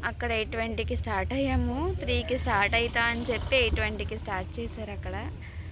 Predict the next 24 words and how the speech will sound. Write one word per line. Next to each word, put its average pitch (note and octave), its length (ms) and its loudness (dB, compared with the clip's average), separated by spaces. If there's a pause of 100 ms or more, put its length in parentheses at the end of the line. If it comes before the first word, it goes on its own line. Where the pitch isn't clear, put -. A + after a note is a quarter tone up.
(360)
మా G3+ 100 -4
వాళ్ళు G3 280 0
రావడం G#3 340 -2
లేట్ G3 240 -2
అయిపోయింది. G3 440 -4
ఇక్కడికి A#3 280 -4
వచ్చేసరికి G#3+ 480 -4
almost G#3+ 500 2
ట్వెల్వ్ G#3+ 300 -2
అయిపోయింది. G3+ 560 -4 (920)
ఇంకా B3 340 -2 (580)
వీడియో A#3+ 260 0
తీయడానికైతే B3 760 -2 (720)
జర్నీ G#3+ 280 -2 (100)
చేసాం A#3+ 340 -4
కదా, A3+ 180 -2
అలసిపోయాను G#3+ 500 -2
అనమాట. G#3+ 320 -4
ఇంక G#3 180 -4
వీడియో G3 320 -2
తీయలేదు, G3 440 -4
just G3+ 200 -6
ఇప్పుడే A3 380 -4
లేచాను. G#3 600 -4